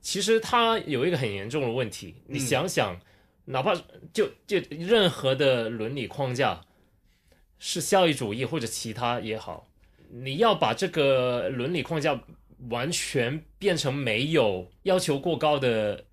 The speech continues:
Speaker 1: 问题的话，就是任何人类都不可能违反这个伦理框-，框架的话，那它有什么用呢？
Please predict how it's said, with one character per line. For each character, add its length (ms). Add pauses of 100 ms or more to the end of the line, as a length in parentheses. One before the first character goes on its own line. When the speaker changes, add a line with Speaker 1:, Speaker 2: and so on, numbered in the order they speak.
(120)
Speaker 1:
问 200
题 160
的 100
话， 320 (440)
就 100
是 140 (240)
任 260
何 340
人 360
类 160
都 100
不 240 (160)
可 320
能 220
违 180
反 180
这 120
个 80
伦 260
理 100
框-， 320
框 280
架 160
的 80
话， 280 (840)
那 80
它 160
有 120
什 140
么 80
用 240
呢？ 80